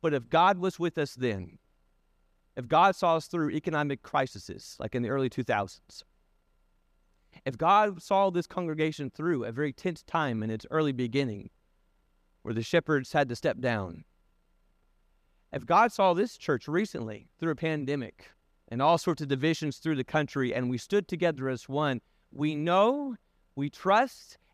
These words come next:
and we believe God will be with us again, and whatever it is we will face in the future.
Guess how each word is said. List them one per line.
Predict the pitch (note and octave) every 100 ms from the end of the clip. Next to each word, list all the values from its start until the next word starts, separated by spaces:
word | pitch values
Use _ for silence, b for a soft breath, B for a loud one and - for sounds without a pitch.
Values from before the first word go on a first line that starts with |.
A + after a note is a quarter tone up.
| -
and | F3
we | F#3
believe | D3+ D#3 E3 A3 C#4 - _ -
God | D#3 D3+
will | D#3 F3+
be | E3
with | C#3+ C#3
us | C3+ -
again, | B2 B2+ B2
and | - C3
whatever | C3 - D3 D3+
it | E3
is | B2+ -
we | C3+
will | A#2+
face | - G#2+ F#2+
in | -
the | G2
future. | G#2+ F2+ F#2 F#2